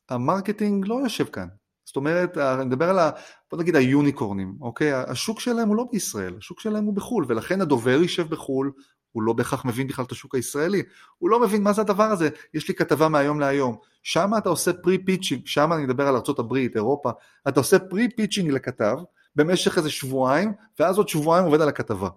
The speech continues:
בערך. פה בישראל זה טירוף, אתה, בצהריים אתה, פונים אליך מאיזשהו עיתון, אתה ארבעים דקות אחרי זה כבר מעביר לו את הטקסט.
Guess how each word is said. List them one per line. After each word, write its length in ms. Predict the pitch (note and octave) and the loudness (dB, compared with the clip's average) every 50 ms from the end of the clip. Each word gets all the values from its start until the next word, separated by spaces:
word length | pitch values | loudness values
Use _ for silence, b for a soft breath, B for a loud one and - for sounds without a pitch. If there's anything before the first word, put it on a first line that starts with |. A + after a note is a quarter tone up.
| _ _ | _ _
בערך. 400 | - G2+ F#2 F#2 F#2 F2+ F2 - b b b b b b b b _ _ | -4 -4 -2 -2 -4 -6 -8 -12 b b b b b b b b _ _
פה 140 | - E3+ G#3 C#4 | 4 4 4 4
בישראל 500 | B3+ A3+ - - F#3 F#3+ G#3 A#3+ A#3+ G3+ | 2 0 0 0 0 0 2 2 2 0
זה 100 | G#3 G#3 | 0 0
טירוף, 400 | - D#4 D#4+ F#4 F4 - - - | 0 2 4 4 4 2 0 -2
אתה, 140 | - E3+ C#3+ B2+ B B B B B - | 0 0 -2 -2 B B B B B 0
בצהריים 600 | D3 C#3+ - - G3 F3+ F3 G#3 A3+ A#3 A3 G3 | 0 2 4 4 4 6 8 8 8 8 6 4
אתה, 340 | - F3 E3 D#3+ D#3 D3+ D3 D3+ | 6 6 6 8 6 6 4 4
פונים 240 | - D#3+ E3 F#3 G#3+ | 4 4 4 4 4
אליך 180 | G#3 F#3 - | 4 4 4
מאיזשהו 340 | F3+ E3 D#3 D3 B2+ - D3+ | 2 2 2 2 0 0 -2
עיתון, 320 | C#3+ C3 - F#3+ G#3+ A3+ G#3+ | 0 2 2 2 2 2 2
אתה 260 | F#3+ - E3 D#3+ D#3 | 2 2 4 4 4
ארבעים 220 | D3 C#3+ E3 F#3+ | 4 2 2 2
דקות 160 | F#3+ F#3 F#3+ | 4 2 2
אחרי 160 | F#3 - G3 F#3+ | 2 2 2 2
זה 100 | G3+ F3 | 2 2
כבר 220 | D#3+ D#3+ C#3 C3 - - _ _ | 2 0 0 -2 -4 -10 _ _
מעביר 300 | - C3+ B2+ A#2+ A#2+ D#3 | 2 2 4 4 6 4
לו 80 | F3 E3+ | 4 4
את 60 | - | 2
הטקסט. 500 | C3 - - A2+ G2+ - - - _ _ | -2 -2 -4 -4 -4 -6 -10 -16 _ _